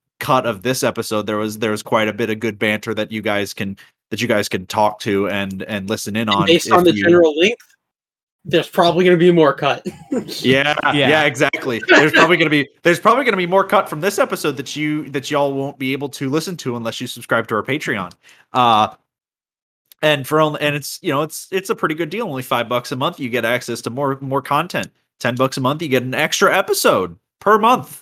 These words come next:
Speaker 1: That's, that's pretty good bang for your buck. Not only do you get more, lo-, you get, not only do you get longer podcasts, but you get another podcast
Speaker 2: And then
Speaker 1: episode.
Speaker 2: we also plan to, uh,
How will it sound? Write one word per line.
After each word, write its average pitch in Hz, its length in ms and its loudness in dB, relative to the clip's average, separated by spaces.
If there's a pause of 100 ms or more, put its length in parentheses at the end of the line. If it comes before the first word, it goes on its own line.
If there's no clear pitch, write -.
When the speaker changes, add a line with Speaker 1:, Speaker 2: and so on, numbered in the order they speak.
(160)
Speaker 1:
That's, - 300 -2
that's 175 260 -2
pretty 185 240 -2
good 160 260 -4
bang 165 220 0
for 170 140 -6
your 160 120 -4
buck. 165 280 0
Not 139 160 -2
only 143 240 -8
do 131 100 -6
you 131 80 -4
get 131 300 -6 (500)
more, 170 500 4 (360)
lo-, 131 200 0
you 143 140 0
get, 147 140 -4
not 147 160 2
only 160 180 -2
do 147 60 -4
you 143 80 -2
get 123 80 -4
longer 135 280 -2
podcasts, 143 540 0
but 120 140 -8
you 131 60 -8
get 123 140 0
another 110 400 -4
podcast - 680 -18 (640)
Speaker 2:
And - 100 -2
then 165 80 6 (100)
Speaker 1:
episode. 151 120 4
Speaker 2:
we 156 100 2
also 156 340 2
plan 147 500 -2
to, 135 240 0
uh, 123 320 -4